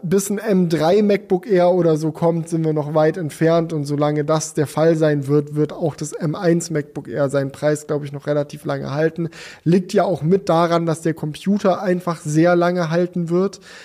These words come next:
Also das ist ja, ist ja eine Sache, die dir dieser Sprung auf Apple Silicon auch mitgebracht hat,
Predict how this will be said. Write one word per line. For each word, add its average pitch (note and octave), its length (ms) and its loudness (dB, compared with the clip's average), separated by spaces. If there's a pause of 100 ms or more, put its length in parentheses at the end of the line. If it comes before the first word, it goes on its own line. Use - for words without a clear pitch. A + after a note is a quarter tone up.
(120)
Also D3 220 0
das D3 160 -6
ist D3+ 160 -4
ja, D3 480 2
ist F#3 340 -6
ja F3+ 140 -2
eine F3+ 180 4
Sache, E3 320 0
die D#3 160 -4
dir D#3 380 2
dieser D#3 280 -2
Sprung F3 320 0
auf D#3+ 140 -2
Apple D#3 300 -4
Silicon E3 420 0
auch C3 160 -4
mitgebracht D#3 640 -4
hat, D#3 180 -2